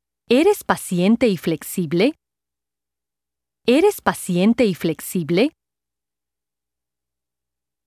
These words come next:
Cuatro. ¿Te gusta jugar al tenis? ¿Te gusta jugar al tenis?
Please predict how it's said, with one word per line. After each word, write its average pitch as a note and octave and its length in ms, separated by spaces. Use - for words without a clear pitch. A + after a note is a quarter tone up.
Cuatro. G3+ 500
¿Te A3 120
gusta D4 340
jugar F3+ 380
al E3 140
tenis? E3+ 560
¿Te A3 100
gusta E4 360
jugar F3+ 360
al E3 140
tenis? F3 540